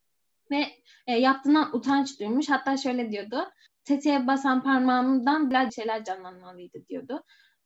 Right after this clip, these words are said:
Hemen arkasından gelen adamın yüzündeki donukluk, e, insanı böyle bir korkutuyordu. E, ve o da şöyle diyordu, "Birini öldürmek, e, artık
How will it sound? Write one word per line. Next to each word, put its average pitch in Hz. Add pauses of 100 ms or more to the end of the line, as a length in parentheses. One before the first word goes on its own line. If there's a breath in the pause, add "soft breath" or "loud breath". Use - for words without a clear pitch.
Hemen 330
arkasından 320
gelen 311
adamın 302
yüzündeki 294
donukluk, 285 (220)
e, 262
insanı 269
böyle 285
bir 262
korkutuyordu. 226 (460 loud breath)
E, 233
ve 277
o 277
da 302
şöyle 285
diyordu, 190 (400)
"Birini 285
öldürmek, 269 (260)
e, 220
artık 262